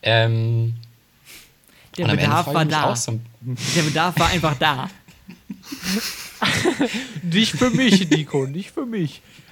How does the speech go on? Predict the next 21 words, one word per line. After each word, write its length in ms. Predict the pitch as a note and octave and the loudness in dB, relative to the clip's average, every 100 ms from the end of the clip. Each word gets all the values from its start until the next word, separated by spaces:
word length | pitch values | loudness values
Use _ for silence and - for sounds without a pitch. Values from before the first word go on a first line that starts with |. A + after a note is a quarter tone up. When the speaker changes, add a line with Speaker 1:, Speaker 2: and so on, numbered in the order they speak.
| - | -2
Speaker 3:
Aber, 360 | D#3+ E3 E3 E3 - - - - - | 2 4 2 -2 -12 -16 -18 -10 -2
also, 360 | D#3+ G3 G3+ - _ _ _ | 0 2 0 -4 _ _ _
ich 160 | E3 D3+ | -2 0
weiß 240 | G#3 B3+ | 0 0
noch, 200 | A3 A3 - | 0 0 0
Speaker 1:
Ja, 120 | A#2+ | 0
aber 100 | B2+ | 0
Speaker 3:
Nico, 200 | E3+ G#3+ | 0 2
Speaker 1:
putzt, 280 | G#3 G3 - | 2 2 -4
Speaker 3:
Nico 220 | F3 - | -6 0
Speaker 1:
putzt 200 | F3+ G3 | 0 2
ihr 180 | D3 G3+ F#3+ - | 0 0 -2 -2
Stellen? 460 | - B2 A#2 - - _ _ _ | -2 0 -2 -4 -10 _ _ _
Sorry. 320 | - - - - _ _ - | -14 -10 -10 -14 _ _ -14
Speaker 3:
Äh, 120 | C#3 - - C3 C3+ | -12 -12 -16 -8 -2
ja, 380 | A2+ B2+ F3 - - - | 0 2 0 -4 -14 -6
erstens 380 | C3+ - C#3 | -4 -4 -6
ja. 260 | B2+ A#2 F3+ - _ - | -6 -4 -6 -10 _ -14
Und 140 | C#3+ | -8
zweitens, 560 | A#2+ C#3 D3+ E3+ - - - | -2 0 -2 -6 -10 -12 -8
ähm, 640 | C#3+ C#3+ D3 D3+ D3+ | -4 -2 -2 -6 -10